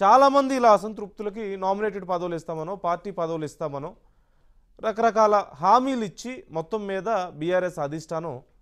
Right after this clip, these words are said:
వారిని సర్దుమణిచే ప్రయత్నాలు చేస్తుంది. చాలా వరకు సక్సెస్ అవుతున్నాయి కూడా, చాలామంది సీనియర్స్ సక్సెస్ అవుతున్నారు కూడా.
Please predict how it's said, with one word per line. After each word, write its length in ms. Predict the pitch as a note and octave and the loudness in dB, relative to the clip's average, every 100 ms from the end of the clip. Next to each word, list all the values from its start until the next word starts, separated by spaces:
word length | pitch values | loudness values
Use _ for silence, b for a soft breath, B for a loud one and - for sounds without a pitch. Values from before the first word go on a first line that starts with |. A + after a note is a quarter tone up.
| _ _ D3 | _ _ -2
వారిని 320 | D#3 D#3 C3+ | -2 -2 -8
సర్దుమణిచే 640 | E3+ E3 G3+ A3+ G#3 G#3 | -8 -8 -6 -6 -4 -8
ప్రయత్నాలు 500 | E3+ D3+ D#3 E3 D3+ D3+ | -6 -6 -6 -6 -8 -6
చేస్తుంది. 460 | D#3 - D3+ F3+ - | -8 -10 -14 -14 -4
చాలా 180 | G#3 A3+ | 0 2
వరకు 220 | A#3+ A3 | 2 -2
సక్సెస్ 320 | F#3+ E3+ F3+ E3 | -10 -12 -10 -8
అవుతున్నాయి 420 | E3+ A#3 A3 G3+ | -8 -6 -6 -6
కూడా, 240 | A2+ G#2 _ _ B2+ | -10 -14 _ _ -6
చాలామంది 380 | D3+ D#3 D#3+ | -4 -4 -10
సీనియర్స్ 400 | D3+ D#3 F3+ F#3 - b b b b | -12 -12 -12 -14 -20 b b b b
సక్సెస్ 300 | D#3 D3+ D#3+ | -8 -8 -6
అవుతున్నారు 420 | D#3 E3+ F#3+ C#3+ | -6 -6 -6 -6
కూడా. 200 | A#2 G2 | -6 -14